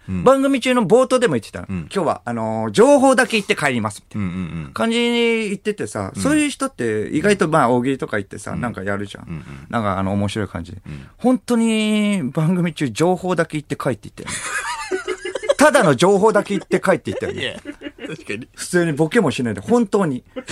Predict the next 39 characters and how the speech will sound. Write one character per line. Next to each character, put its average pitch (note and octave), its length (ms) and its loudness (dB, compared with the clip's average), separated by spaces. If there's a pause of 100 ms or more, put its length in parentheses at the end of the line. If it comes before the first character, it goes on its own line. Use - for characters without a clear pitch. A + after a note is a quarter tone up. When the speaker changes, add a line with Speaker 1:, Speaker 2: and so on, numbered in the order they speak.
(240)
Speaker 2:
情 C4 160 6
報 B3 160 6
だ B3 120 4
け G#3 100 -2
言 A3+ 80 2
っ - 20 -6
て A#3+ 120 0
帰 B3+ 40 0
っ - 0 -
て、 B3+ 60 4
Speaker 1:
難 A#3+ 80 6
し E3+ 140 2
い。 G#2+ 40 -2
Speaker 2:
で D#4 60 6
も F3 120 0
た D4 200 2
だ、 C#3+ 200 0 (240)
Speaker 1:
う G2+ 60 -8
ん。 F#2+ 60 -6
Speaker 2:
情 B3+ 140 2
報 C#4 120 0
だ C4+ 100 2
け B3 120 -4
言 A3 100 -2
っ - 40 -12 (300)
た D4+ 160 6
ん C4+ 100 4
だ A3+ 120 4
け A#3+ 120 4
れ G#3+ 120 6
ど G3 100 2
も、 G#3 160 4
Speaker 1:
う G2 40 0
ん。 B2+ 160 -4
Speaker 2:
め G3 100 4
っ F#3+ 100 -4
ち C#4 120 2
ゃ C4+ 40 4
受 B3+ 180 0